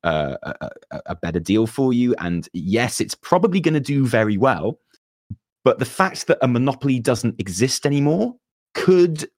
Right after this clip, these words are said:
also be a barrier to a game just taking off in a really huge way.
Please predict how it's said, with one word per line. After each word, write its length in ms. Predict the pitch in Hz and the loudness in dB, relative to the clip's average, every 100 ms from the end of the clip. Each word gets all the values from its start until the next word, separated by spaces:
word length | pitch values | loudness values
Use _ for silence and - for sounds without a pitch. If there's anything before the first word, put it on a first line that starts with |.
| _ - | _ 2
also 480 | 170 175 - 156 139 | 4 4 2 2 2
be 160 | 135 | 2
a 60 | 120 | 2
barrier 460 | 123 120 120 117 | 0 0 0 0
to 400 | 117 - 120 117 - | -2 -2 0 0 0
a 80 | |
game 300 | 104 117 110 | 0 2 2
just 200 | 107 - | 0 -4
taking 280 | - 117 117 | -2 -2 0
off 140 | 101 - | 0 0
in 80 | |
a 60 | 95 | 0
really 160 | 98 92 | 2 0
huge 320 | 92 85 78 | -2 -4 -4
way. 200 | 69 | -8